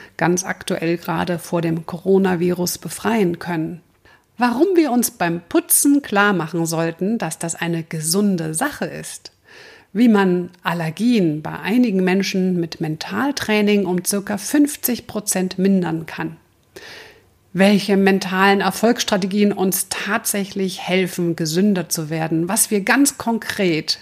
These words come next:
mental gegen Kopfschmerzen oder auch gegen andere Schmerzen machen können. Und warum es nicht gesund ist,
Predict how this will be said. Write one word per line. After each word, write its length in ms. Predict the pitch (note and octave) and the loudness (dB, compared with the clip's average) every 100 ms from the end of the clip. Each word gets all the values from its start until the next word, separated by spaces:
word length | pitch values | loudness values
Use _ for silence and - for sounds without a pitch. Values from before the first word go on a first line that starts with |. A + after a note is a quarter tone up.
| - | -2
mental 800 | F#3+ A#3+ B3+ - G3+ E3+ E3+ E3+ | 2 2 0 0 0 0 -2 -2
gegen 640 | G3 G#3 G#3 A#3+ B3 - | 0 0 0 -2 -2 -4
Kopfschmerzen 920 | C4+ C4 - - F#3 D#3+ D#3+ - D#3+ | -4 -2 -4 -2 0 0 -2 0 -2
oder 220 | E3 D#3+ | -2 -6
auch 100 | - | -8
gegen 240 | - D#3+ - | -10 -10 -6
andere 340 | E3+ E3+ F3 | -6 -6 -6
Schmerzen 580 | - E3+ D#3+ D#3+ - F3 | -6 -4 -6 -4 -4 -2
machen 280 | F3 E3 D3 | -6 -8 -10
können. 400 | F3 D#3 E3+ - _ - - - - - - | -6 -6 -8 -16 _ -20 -20 -20 -20 -20 -4
Und 380 | A#3+ D#4 E4 - - - - _ | 4 4 2 -6 -20 -20 -20 _
warum 340 | G#3+ A3 B3 A#3+ | 2 4 4 2
es 240 | - - | 0 -2
nicht 560 | G#3+ C#4 D#4+ - - - | 2 4 4 -2 -10 -4
gesund 440 | B3 A#3 G3 E3 | -2 0 -2 -4
ist, 440 | E3 E3+ - - | -6 -6 -6 -8